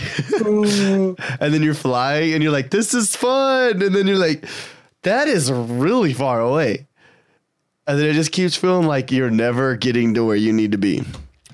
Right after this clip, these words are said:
Speaker 1: And then you're still trying to figure out why you're going to that place. And so I think I lasted about, like, an hour, hour fifteen. And I was like, "I can't do this anymore." I was like, "I, I, I gotta have a purpose to the gameplay."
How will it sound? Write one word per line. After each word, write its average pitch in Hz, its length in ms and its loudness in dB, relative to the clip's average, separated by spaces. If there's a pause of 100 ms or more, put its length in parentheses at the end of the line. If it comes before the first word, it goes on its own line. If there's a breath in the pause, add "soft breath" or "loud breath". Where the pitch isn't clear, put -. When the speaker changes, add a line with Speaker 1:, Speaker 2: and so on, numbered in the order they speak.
(840 loud breath)
Speaker 1:
And 131 120 0
then 147 200 2
you're 190 100 2
still 160 240 0
trying 151 200 0
to 123 60 0
figure 131 240 -2
out 120 120 0
why 117 180 0
you're 117 160 0
going 110 320 0
to 110 100 -2
that 87 140 0
place. - 460 -6 (1120 soft breath)
And 131 120 -2
so 135 160 0
I 135 100 0
think 180 200 0
I 233 100 2
lasted 180 380 0
about, 147 260 0
like, 139 300 -2
an 135 100 2
hour, 143 580 0
hour 143 260 2
fifteen. 143 580 0 (800)
And 120 80 0
I 127 100 0
was 131 140 0
like, 135 300 -2
"I 113 100 -2
can't 110 220 -4
do 73 80 0
this - 140 -2
anymore." - 320 -4
I 113 100 -2
was 120 100 -2
like, 113 120 -2
"I, 110 280 -4 (380)
I, - 360 -6 (180)
I 131 80 -2
gotta 139 180 0
have 139 140 0
a 113 80 -2
purpose 139 580 -2
to 127 120 -2
the 117 120 2
gameplay." 113 500 0